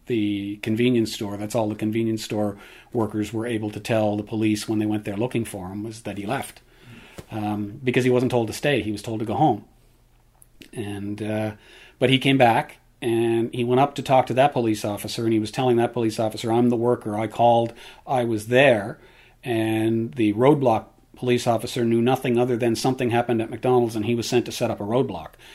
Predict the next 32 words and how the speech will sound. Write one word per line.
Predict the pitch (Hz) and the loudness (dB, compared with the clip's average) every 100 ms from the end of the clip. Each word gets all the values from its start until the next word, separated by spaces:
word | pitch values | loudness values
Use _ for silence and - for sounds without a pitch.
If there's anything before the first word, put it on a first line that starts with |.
| - - | -20 -6
Really, | 135 120 | -2 0
he | 104 113 | -2 -2
had | 107 | 0
no | 110 101 | 0 -2
information | 95 107 117 120 - 107 | -4 0 2 2 0 -2
about | 107 101 - _ _ _ _ - | -4 -10 -14 _ _ _ _ -4
the | |
nature | 113 107 107 | -2 -2 -4
of | 92 | -10
the | |
crime, | - 165 127 | -2 2 2
but | 104 | 2
he | 104 | 2
knew | 123 156 139 120 - - - | 8 10 8 4 -2 -18 -12
if | - | -2
this | 151 135 | 0 2
was | 120 | 0
an | 113 | 0
employee, | 104 123 127 117 110 | 0 2 2 4 2
this | 107 | -2
was | 113 104 | -6 -6
important. | 104 - 151 131 107 - - - - - | -4 0 0 0 -8 -12 -20 -20 -20 -2
Coincidentally, | 135 131 123 - 117 131 151 139 110 101 120 156 _ _ _ _ - | 2 4 2 0 0 2 2 0 -4 -2 -6 -8 _ _ _ _ -10
uh, | |
an | 110 110 120 123 | -4 -4 -2 0
R | 123 | 2
C | - | 2
M | 127 113 | 2 2
P | 139 | 2
officer | 123 117 113 - 117 117 123 - _ _ _ _ _ _ | 2 2 -2 -2 0 0 -4 -10 _ _ _ _ _ _
came | - 123 | -2 0
along | 113 117 117 113 113 - | 2 2 2 2 0 -2